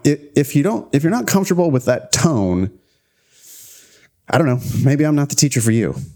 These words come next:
But I really do earnestly believe that that's the easy way to do it. And I've had a lot of success with a lot of students <laughs> lear-,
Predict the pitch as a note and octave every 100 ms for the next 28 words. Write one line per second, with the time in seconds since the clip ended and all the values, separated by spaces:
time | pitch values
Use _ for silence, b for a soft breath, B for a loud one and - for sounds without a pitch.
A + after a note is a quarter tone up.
0 | _ _ _ _ _ _ _ _ - A2+
1 | A2+ A2 - - - A2 A2 B2 E3+ D3+
2 | G#2+ C#3+ A#2+ C3+ C#3 B2+ - A#2+ G#2 C3
3 | F#2+ F2+ F2+ A2 A2 - - C#3+ B2 A#2
4 | A2+ G2 E2 F#2+ G2+ D2+ - - _ _
5 | _ _ _ _ A2 G#2 A2 C#3+ A2 G#2+
6 | F#3 D#3+ D3 - D#3+ F#2+ A2+ F2 E2+ G#2+
7 | B2+ A#2+ - D3 F#2+ D2+ - - - -
8 | F3+ D#3